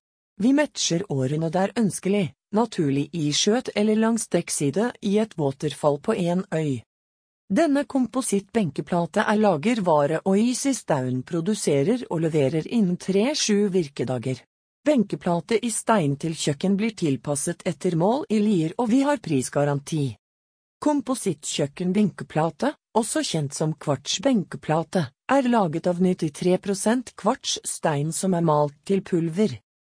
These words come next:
Resterende sju prosent er bindemiddel og farge. Måten denne er produsert på gjør at kompositt benkeplate er helt fri for porer. Dermed vil ingenting trenge igjennom overflaten og flekker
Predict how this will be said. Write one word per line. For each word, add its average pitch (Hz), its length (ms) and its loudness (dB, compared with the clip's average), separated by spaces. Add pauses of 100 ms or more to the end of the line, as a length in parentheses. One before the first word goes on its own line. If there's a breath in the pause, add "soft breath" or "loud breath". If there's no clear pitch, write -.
(160)
Resterende 156 680 0
sju 175 320 0
prosent 165 640 -2
er 220 160 2
bindemiddel 160 560 0
og 175 80 -4
farge. 147 440 -2 (420)
Måten 190 520 0
denne 247 300 2
er 254 140 0
produsert 226 720 -2
på 185 120 0
gjør 165 340 2
at 175 140 -6
kompositt 220 600 0
benkeplate 175 800 0
er 254 180 -2
helt 185 320 0
fri 135 300 -4
for 143 240 -2
porer. 156 380 0 (400)
Dermed 170 460 2
vil 208 180 0
ingenting 185 580 0
trenge 160 320 2
igjennom 165 460 0
overflaten 143 840 -2
og 165 140 -6
flekker 180 340 -2